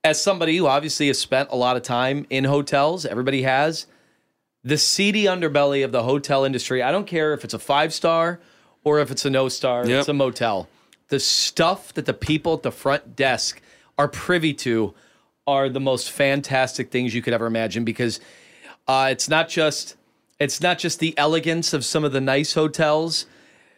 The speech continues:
Speaker 1: Some interesting, uh, characters walk through those hotels,
Speaker 2: Yep.
Speaker 1: and some interesting transactions happen in those hotels. Why do they happen there? Because they have to.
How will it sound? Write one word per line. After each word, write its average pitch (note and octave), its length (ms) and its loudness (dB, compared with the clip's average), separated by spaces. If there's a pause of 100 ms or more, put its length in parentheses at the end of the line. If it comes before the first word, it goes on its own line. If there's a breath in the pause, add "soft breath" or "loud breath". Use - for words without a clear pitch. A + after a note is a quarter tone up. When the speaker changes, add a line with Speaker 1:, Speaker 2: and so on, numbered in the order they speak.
(240 soft breath)
Speaker 1:
Some E3 180 2
interesting, G#3+ 720 0 (500)
uh, G3+ 540 4
characters G3+ 640 -2 (100)
walk D#3 260 2
through D#3+ 140 2
those E3 200 2
hotels, C3 540 0
Speaker 2:
Yep. C#3+ 120 4
Speaker 1:
and E3 100 2
some E3 220 0
interesting A3 500 0
transactions E3+ 1000 -2 (680 soft breath)
happen F3 320 0
in F3 100 0
those E3+ 200 2
hotels. E3+ 440 0
Why C3+ 240 2
do F3 60 -2
they E3+ 140 0
happen F3 320 -2
there? F3 200 2
Because D3 260 -2
they B2+ 100 2
have B2 280 0
to. D2 240 -12